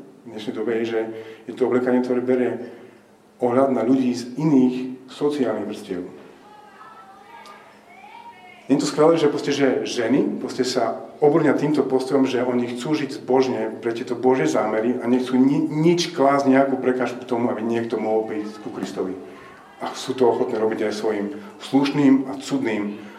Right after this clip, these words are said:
obliekaním. Takže, a, t-, toto riešenie Pavla, a, je, že ozdobou žien je ich zbožnosť a,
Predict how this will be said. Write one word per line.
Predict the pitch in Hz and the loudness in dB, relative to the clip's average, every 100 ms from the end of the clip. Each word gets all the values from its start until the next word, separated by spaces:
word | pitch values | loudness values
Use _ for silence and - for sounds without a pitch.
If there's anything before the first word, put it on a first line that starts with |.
| - - | -14 -4
obliekaním. | - 98 95 95 95 92 - - - - - - - - - - - - - - - - _ - | -2 0 -2 -2 -6 -8 -12 -18 -20 -20 -20 -20 -20 -20 -20 -20 -20 -20 -20 -20 -20 -20 _ 0
Takže, | 120 120 127 127 127 127 - | 0 4 4 4 0 -6 -4
a, | 120 117 113 113 - - | 0 2 0 -2 -12 -16
t-, | - | -4
toto | 147 139 | 0 2
riešenie | 139 170 175 147 | 4 4 4 2
Pavla, | - 131 131 104 117 - - - | 4 6 6 4 0 -4 -10 -12
a, | 110 107 110 | -6 -4 -4
je, | 120 117 123 | 0 2 2
že | 120 117 117 113 - - - - - - - - - - - - - | 2 2 2 -2 -10 -16 -18 -20 -20 -20 -20 -20 -20 -20 -20 -20 -10
ozdobou | - 160 196 175 | 2 4 6 6
žien | 135 120 117 151 - - - - | 4 2 2 -2 -4 -10 -12 -8
je | 117 110 | -6 -6
ich | |
zbožnosť | 110 - 131 135 147 160 160 107 - | -12 -2 0 2 2 0 0 -8 -6
a, | 107 104 107 | -6 -4 -6